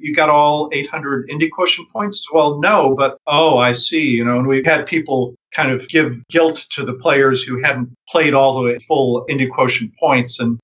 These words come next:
that worked quite well to get them to go back and keep playing for all of that. But to our preference, we felt that the game should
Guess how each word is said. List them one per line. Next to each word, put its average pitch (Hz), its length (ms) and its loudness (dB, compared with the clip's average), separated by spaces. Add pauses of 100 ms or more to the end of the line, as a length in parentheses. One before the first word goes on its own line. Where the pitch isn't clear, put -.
that 139 200 0
worked 135 220 2
quite 135 260 0
well 131 240 2
to 123 80 -4
get 127 200 -4
them 123 140 -4
to 117 60 -4
go 127 200 0
back 127 340 2
and 120 180 -10 (120)
keep 143 200 -8
playing 143 400 -2
for 123 180 -2
all 120 200 -2
of 117 80 -14
that. 123 260 0 (180)
But 156 360 0
to 160 160 2
our 196 240 2
preference, 139 680 -6
we 160 160 -2
felt 160 340 0
that 131 140 -12
the 123 100 -8
game 139 340 0
should 127 380 -2